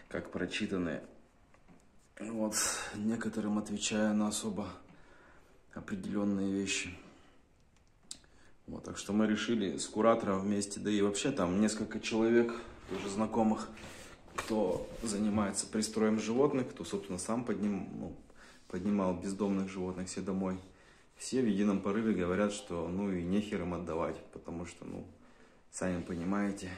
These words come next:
что у кота щас нос еще больной, то есть он до сих пор не дышит, не дышит, он у него не влажный, он сухой.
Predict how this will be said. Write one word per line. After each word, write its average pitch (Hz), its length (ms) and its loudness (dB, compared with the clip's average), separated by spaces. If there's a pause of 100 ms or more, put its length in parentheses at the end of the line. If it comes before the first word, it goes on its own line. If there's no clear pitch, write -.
что - 260 -10 (1300)
у 95 60 -2
кота 107 280 4
щас 101 240 0
нос 127 280 2
еще - 180 -2
больной, 95 520 2 (920)
то - 80 -12
есть - 160 -12
он 85 100 -8
до 98 80 -8
сих - 140 -8
пор 95 220 -2
не 95 100 0
дышит, 110 360 -2
не 101 180 2
дышит, 113 360 -2
он 95 100 0
у 92 60 2
него 92 140 2
не 98 100 2
влажный, 107 460 4
он 87 80 -4
сухой. 113 520 -2